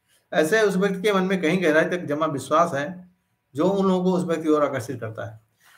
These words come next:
आप जिस आदमी को अपनी ओर या जिस वातावरण को, जिस परिस्थिति को, जिन भी चीजों को अपनी ओर आकर्षित करते हैं, उसका कारण सिर्फ एक ही है, वो आपके अंदर के, आ-, आपके माइंड में अंदर छिपा हुआ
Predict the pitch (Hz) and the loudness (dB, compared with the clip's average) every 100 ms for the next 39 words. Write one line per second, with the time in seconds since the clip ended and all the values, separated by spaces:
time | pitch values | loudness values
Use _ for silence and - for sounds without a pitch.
0 | _ 139 185 214 143 175 190 185 196 190 | _ 4 4 4 2 0 2 2 0 0
1 | 175 139 190 180 175 180 - 143 160 131 | -2 0 0 2 0 0 -4 -2 -2 0
2 | 170 190 165 - 175 156 156 160 175 131 | 0 2 4 4 2 0 -4 -2 -2 0
3 | 160 190 175 156 151 175 175 156 156 160 | 0 0 0 0 0 -4 -4 0 -2 -2
4 | - 139 131 220 240 214 190 180 180 180 | -14 -20 -8 -6 -4 -6 -4 -2 -2 -2
5 | - 143 180 170 147 139 156 185 180 131 | -2 -4 -2 -2 -2 -2 -4 -6 -6 -8
6 | - 120 147 180 180 - _ _ 160 156 | -8 -8 -6 -6 -8 -14 _ _ -6 0
7 | 175 175 160 165 165 156 156 143 180 160 | 0 2 2 2 0 -6 -2 -2 -2 -2
8 | 131 139 147 - _ 139 156 - 151 180 | 0 -2 -4 -12 _ -4 -2 0 2 2
9 | 180 156 - 135 135 170 175 147 156 156 | 0 -4 -2 -6 0 0 0 0 0 -2
10 | - _ - 127 - 135 151 - 160 160 | -8 _ -4 -2 -2 -2 -2 -4 -6 -6
11 | - _ 131 117 135 170 196 156 147 156 | -8 _ -14 -2 4 4 4 2 0 -2
12 | 156 _ _ _ _ _ _ 151 156 185 | -6 _ _ _ _ _ _ -6 0 4
13 | 214 180 185 170 156 151 147 147 - | 4 2 2 6 6 6 2 0 -8